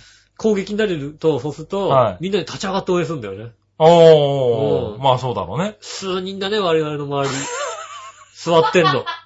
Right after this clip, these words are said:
Speaker 2: あー。横浜ファンと、
Speaker 1: 横浜ファンとさ、
Speaker 2: 西武ファンが。
Speaker 1: 西武ファンだからさ、別にさ、
Speaker 2: はい。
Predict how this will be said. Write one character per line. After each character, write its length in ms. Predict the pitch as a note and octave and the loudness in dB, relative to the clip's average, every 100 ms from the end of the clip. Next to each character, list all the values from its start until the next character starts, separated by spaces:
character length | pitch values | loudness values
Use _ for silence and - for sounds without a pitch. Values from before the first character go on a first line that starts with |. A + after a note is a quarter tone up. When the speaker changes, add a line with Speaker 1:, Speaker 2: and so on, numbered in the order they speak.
| _ _ | _ _
Speaker 2:
あ 640 | - A#2 A2 G#2 F#2+ F2+ _ _ _ - - - | 0 4 4 2 -2 -6 _ _ _ -20 -20 -10
ー。 40 | C3 | -6
横 140 | C3 | 2
浜 340 | C3+ B2 A#2+ B2 | 4 4 4 2
フ 40 | |
ァ 100 | A2 | 0
ン 20 | |
と、 280 | F#2 F#2+ - - | -4 -4 -4 -4
Speaker 1:
横 160 | E3 | 0
浜 180 | F3+ F3+ | 4 4
フ 60 | E3 | 6
ァ 140 | D#3 | 4
ン 20 | |
と 60 | - | 6
さ、 0 | |
Speaker 2:
西 0 | |
武 0 | |
フ 20 | |
ァ 80 | C#3 | 2
ン 20 | |
が。 40 | - | 4
Speaker 1:
西 180 | G#3 F#3+ | 4 4
武 40 | |
フ 80 | E3 | 4
ァ 100 | F3 | 0
ン 40 | |
だ 80 | C#3+ | 0
か 60 | D#3+ | -4
ら 80 | - | -4
さ、 120 | D#3+ | 0
別 160 | D#3+ D3+ | 0 0
に 60 | |
さ、 80 | C3+ | -2
Speaker 2:
は 80 | |
い。 40 | A#2 | -4